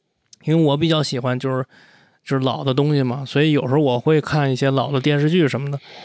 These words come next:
有一个，有一个特别老的电视剧，那个电视剧可以说是堪称陆毅的神颜。就是如果大家想看，就是陆毅啊，陆毅就是中国大陆的一个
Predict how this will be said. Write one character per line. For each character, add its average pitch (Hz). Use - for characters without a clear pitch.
有 139
一 156
个， 156
有 139
一 135
个 190
特 202
别 160
老 143
的 143
电 143
视 143
剧， 143
那 185
个 165
电 170
视 160
剧 156
可 143
以 156
说 147
是 135
堪 180
称 180
陆 190
毅 165
的 123
神 151
颜。 127
就 156
是 156
如 151
果 190
大 156
家 170
想 127
看， 143
就 151
是 147
陆 196
毅 208
啊， 127
陆 170
毅 160
就 143
是 143
中 160
国 151
大 147
陆 156
的 135
一 131
个 135